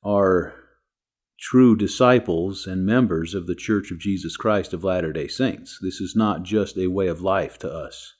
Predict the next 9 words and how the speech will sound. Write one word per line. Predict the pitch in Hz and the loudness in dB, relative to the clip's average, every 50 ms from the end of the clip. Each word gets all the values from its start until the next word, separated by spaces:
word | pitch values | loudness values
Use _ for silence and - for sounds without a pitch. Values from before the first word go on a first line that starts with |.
| _ - | _ -12
right? | 80 82 85 92 95 - | -10 -8 -6 -6 -6 -6
This | - 98 90 - | -8 -8 -6 -2
is, | - 110 101 92 80 - - _ _ _ _ - - - - _ _ _ _ _ _ _ _ _ _ _ | 0 0 0 0 -2 -8 -14 _ _ _ _ -20 -20 -20 -20 _ _ _ _ _ _ _ _ _ _ _
this | - 107 110 - - | 4 4 4 6 8
is | 113 120 117 87 85 | 8 8 8 6 4
life. | 90 87 82 76 71 - - | 0 0 0 -2 -4 -4 -6
This | 98 90 - | -6 -6 -4
is | 101 87 78 | -6 -6 -4
real. | 87 95 104 110 104 87 69 - - - - | 0 4 6 6 6 4 2 -4 -10 -18 -20